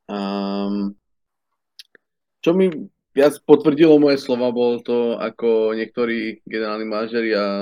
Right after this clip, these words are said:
scoutingové týmy, eh, reagovali na pandémiu a to, ako si vyberali hráčov podľa typov a išli pre tie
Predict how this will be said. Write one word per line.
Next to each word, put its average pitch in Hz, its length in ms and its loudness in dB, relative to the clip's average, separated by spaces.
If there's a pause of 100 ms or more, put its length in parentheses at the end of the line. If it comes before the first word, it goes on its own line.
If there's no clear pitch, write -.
(120)
scoutingové 110 760 0 (640)
týmy, 110 400 -2
eh, 101 640 -4 (500)
reagovali 107 680 2
na 101 400 -4 (560)
pandémiu 113 560 0
a 101 140 0 (420)
to, 92 120 0
ako 104 200 -4
si - 160 -8
vyberali 107 640 0
hráčov 104 480 0
podľa 104 320 -6
typov 120 480 -6 (520)
a 101 120 0 (1400)
išli 135 320 -2
pre 127 240 -2
tie 120 160 -2